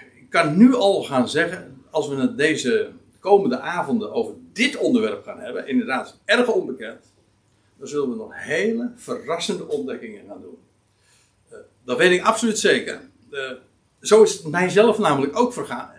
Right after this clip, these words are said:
Dingen die ik eigenlijk never, nooit voor mogelijk gehouden had. Dit is, eh, heel, heel intrigerend. Oké, over welk vers hebben we het dan? Nou, dit, eh, woord,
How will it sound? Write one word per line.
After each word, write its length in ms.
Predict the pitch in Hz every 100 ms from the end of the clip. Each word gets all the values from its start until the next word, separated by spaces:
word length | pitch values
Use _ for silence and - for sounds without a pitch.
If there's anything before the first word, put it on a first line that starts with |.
| - _ 107
Dingen 580 | 98 220 247 254 262 - -
die 240 | 147 151
ik 200 | 127 -
eigenlijk 340 | 127 - - 101
never, 600 | 101 123 147 202 202 143
nooit 360 | 117 127 135 -
voor 140 | 117
mogelijk 400 | 98 95 104 -
gehouden 320 | 98 98 98
had. 140 | _ _ _ _ _ _ _ _ _ _ _ _ _ _
Dit 200 | 127 131
is, 300 | 123 - 123
eh, 240 | 110 104 -
heel, 720 | - - 117 131 143 147 -
heel 240 | 113 110 -
intrigerend. 880 | 104 98 - - 98 82 - _ _ _ _ _ _ _ _ _ _ _ _ _ _ _ _ _ _ _ _ _ _ _ -
Oké, 420 | 214 214 147 -
over 260 | 208 190 190
welk 220 | 196 190
vers 220 | 196 156
hebben 240 | 165 202 196
we 80 |
het 140 | 190 185
dan? 240 | 175 180
Nou, 300 | 180 120 113
dit, 420 | 147 156 - 139 -
eh, 260 | 113 110
woord, 420 | 110 147 147 120